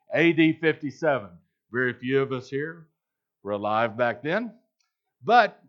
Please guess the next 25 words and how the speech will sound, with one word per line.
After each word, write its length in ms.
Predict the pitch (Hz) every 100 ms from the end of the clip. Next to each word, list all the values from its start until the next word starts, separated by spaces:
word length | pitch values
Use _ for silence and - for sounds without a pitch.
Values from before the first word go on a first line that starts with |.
| -
if 180 | 139
you 120 | 135 -
can, 600 | 196 220 220 214 208 - _
just 180 | 147 151
take 220 | 196 190
a 40 | 185
little 200 | 180 160
trip 320 | - 175 170
in 80 | 151
your 140 | 143
imagination. 800 | 139 135 143 143 127 110 104 - _ _ _ -
You 160 | 120
live 340 | 123 165 214 208
in 200 | 196 143
Rome, 520 | 123 98 95 107 120 _ _
one 200 | 131 165
of 80 | 165
the 60 | 147
biggest 460 | 135 190 196 190
cities 380 | 196 185 175 165
in 100 | 156
Europe 320 | 143 147 143
at 140 | 147 -
the 60 |
time, 460 | - 135 110 117